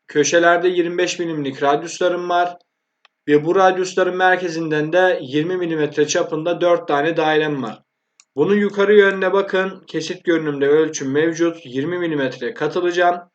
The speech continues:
Ve yine bu karenin tam orta noktasından bir tane de daire oluşturacağız. Bakın şu kısımdan bahsediyorum. Bu dairemin ölçüsü de bana kesit görünümde yetmiş milimetre olarak vermiş.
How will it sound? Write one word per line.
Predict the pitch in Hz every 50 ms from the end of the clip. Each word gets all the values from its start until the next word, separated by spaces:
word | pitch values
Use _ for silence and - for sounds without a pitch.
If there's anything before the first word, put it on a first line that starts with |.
| _ - _ _ _ _ _ _ _ _ _ -
Ve | 147
yine | 147 151 165 208 220 214 202 196 202 202 - -
bu | 170 170 170
karenin | - 190 196 196 196 196 185 180 185 190
tam | 185 180 180 180 185 185
orta | 185 175 170 170 170 190 185
noktasından | 185 180 - - - 156 147 - - 147 143 147 165 175 180 175 175 160 139
bir | 156 165 165
tane | - 175 165 156 151 139 135 143
de | 170 175 180 170 143 - -
daire | 156 143 143 147 151 165 175
oluşturacağız. | 170 160 147 - - - 139 127 117 113 120 117 120
Bakın | 139 147 143 - 131 120
şu | - - 160 151
kısımdan | - 151 - - 147 147 143 147 147 147 147 135 - -
bahsediyorum. | 127 123 123 120 - - - 120 113 117 117 120 135 165 - - - _ _ _ - - - _ _ _ _ _ _ _ _ _ _ _ _
Bu | 160 175 175
dairemin | 202 196 196 196 196 196 196 196 196 196
ölçüsü | 202 202 196 196 - - - - 165 151
de | 156 170 180 185 180 - 160
bana | 170 175 175 156 151
kesit | - 160 151 - 185 185 - -
görünümde | 170 165 156 151 147 143 143 147 170 180 180 170 -
yetmiş | 156 151 156 156 160 180 165 - -
milimetre | 170 156 147 135 135 131 - - 135
olarak | 127 123 123 120 120 - 160
vermiş. | 165 170 175 180 185 185 185 185 185 - - -